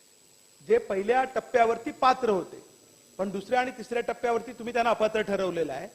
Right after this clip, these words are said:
त्याचं कारण काय? आणि तिसरा प्रश्न, जे पहिल्या टप्प्यामध्ये पूर्णपणे निकष पूर्ण केले, पात्र ठरले म्हणून ज्यांचं अनुदान सुरू झालं, त्यांना नंतर अनुदान न देण्यासाठी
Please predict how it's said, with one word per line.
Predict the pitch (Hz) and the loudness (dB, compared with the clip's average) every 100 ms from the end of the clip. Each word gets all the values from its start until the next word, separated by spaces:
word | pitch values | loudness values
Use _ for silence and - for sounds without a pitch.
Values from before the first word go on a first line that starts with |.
| - _ _ _ 226 | -20 _ _ _ 0
त्याचं | 208 285 | 2 2
कारण | 277 220 214 185 | 4 6 4 0
काय? | 143 139 - _ _ _ _ | -8 -12 -18 _ _ _ _
आणि | 151 170 208 | -10 -10 -10
तिसरा | - 285 | 0 2
प्रश्न, | 285 226 - 156 147 - _ _ _ 143 151 | 2 0 -4 -12 -18 -20 _ _ _ -4 2
जे | 240 | 2
पहिल्या | - 190 196 240 | 2 -2 0 0
टप्प्यामध्ये | 269 214 - 214 208 196 220 | 0 -4 -2 -2 -2 -2 -2
पूर्णपणे | 233 233 233 294 277 | -2 -8 -4 0 2
निकष | 254 226 247 240 - - - - _ | 0 0 0 0 -4 -20 -20 -20 _
पूर्ण | 233 240 254 | -4 0 0
केले, | 214 185 214 | 0 -2 -4
पात्र | - 214 226 254 | 2 2 4 0
ठरले | 233 190 202 233 | 0 -2 0 -2
म्हणून | 202 269 254 | -2 -4 2
ज्यांचं | 240 233 262 | 0 2 0
अनुदान | 220 226 247 | 4 2 2
सुरू | 240 233 233 | -2 -6 -2
झालं, | 175 147 - - - - - _ - | -2 -2 -6 -8 -16 -20 -20 _ 0
त्यांना | 196 214 269 | 2 4 4
नंतर | 233 202 202 262 277 - - - - _ _ _ _ _ _ _ _ _ - | 2 -2 0 2 2 0 -18 -20 -20 _ _ _ _ _ _ _ _ _ -8
अनुदान | 202 208 254 294 - - - - _ _ | 0 6 6 6 -4 -16 -20 -20 _ _
न | 214 185 262 | -8 2 6
देण्यासाठी | 302 269 254 233 208 185 220 | 10 10 8 4 0 0 -4